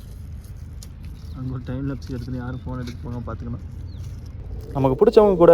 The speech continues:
Speaker 2: அந்த வியூவை பார்த்துட்டு அந்த கப் நூடுல்ஸ் சாப்பிட்றது வேற லெவல்ல இருந்துச்சுங்க.
Speaker 1: எங்க உட்காந்துருக்கோம்னா வண்டியில உட்காந்துருக்கோம்.
Speaker 2: கிளைமேட் செமையா இருக்கு. அடுத்து நம்ம போக போற இடம் வந்து பாத்தீங்கன்னா ஆர்ட் ஸ்ட்ரீட். இந்த இடத்துல வந்து பாத்தீங்கன்னா ஸ்பெஷலா லைட்ல நிறைய போட்டு டெக்கரேஷன் பண்ணிருப்பாங்களாம். இப்போ இருக்கான்னு தெரியல, வாங்க பார்க்கலாம்.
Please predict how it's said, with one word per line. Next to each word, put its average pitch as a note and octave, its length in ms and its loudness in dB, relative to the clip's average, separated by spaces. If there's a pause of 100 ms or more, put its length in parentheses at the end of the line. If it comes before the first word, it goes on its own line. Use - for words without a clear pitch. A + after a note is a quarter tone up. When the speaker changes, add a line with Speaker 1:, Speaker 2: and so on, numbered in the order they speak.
(140)
Speaker 2:
அந்த D3+ 180 6
வியூவை F3+ 280 10
பார்த்துட்டு D3 260 8
அந்த C#3+ 140 4
கப் C3+ 160 6
நூடுல்ஸ் F3 200 4
சாப்பிட்றது D3 320 6
வேற C#3+ 200 8
லெவல்ல C#3+ 220 8
இருந்துச்சுங்க. A#2+ 340 -2 (460)
Speaker 1:
எங்க C3+ 200 -2
உட்காந்துருக்கோம்னா A#2+ 480 -6 (380)
வண்டியில A#2 300 -6
உட்காந்துருக்கோம். - 460 -10 (300)
Speaker 2:
கிளைமேட் F#3 340 6 (100)
செமையா E3 260 10
இருக்கு. D3+ 220 6 (120)
அடுத்து E3+ 240 4
நம்ம D3+ 120 2 (100)
போக D#3+ 240 4
போற C#3 260 8
இடம் C3 140 6
வந்து C3 160 2
பாத்தீங்கன்னா C3 300 4 (180)
ஆர்ட் D#3 180 8
ஸ்ட்ரீட். C#3+ 300 0 (280)
இந்த B2 140 8
இடத்துல D#3 260 8
வந்து D3 140 8
பாத்தீங்கன்னா C#3 340 6 (120)
ஸ்பெஷலா D#3+ 420 8 (100)
லைட்ல D3+ 360 8
நிறைய C#3 200 8
போட்டு C3 200 4
டெக்கரேஷன் C3+ 340 4
பண்ணிருப்பாங்களாம். B2 580 2
இப்போ C#3+ 200 10
இருக்கான்னு C3+ 260 6
தெரியல, B2+ 260 6
வாங்க B2 220 2
பார்க்கலாம். G#2+ 260 -2